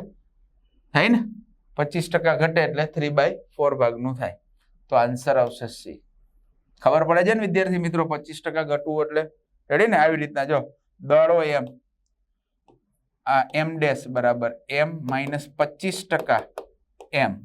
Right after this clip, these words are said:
ઘટે છે પચીસ ટકા. તો M ડેશ બરાબર M માઇનસ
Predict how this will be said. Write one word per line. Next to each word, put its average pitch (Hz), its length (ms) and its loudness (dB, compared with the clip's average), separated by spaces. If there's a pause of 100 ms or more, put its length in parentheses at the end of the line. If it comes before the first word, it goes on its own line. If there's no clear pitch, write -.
ઘટે 135 320 -2
છે 120 120 -8
પચીસ 104 420 -16
ટકા. 92 200 -14 (600)
તો 135 60 -8 (260)
M 147 100 -2
ડેશ 156 240 0
બરાબર 143 460 2
M 151 400 -4
માઇનસ 139 420 -4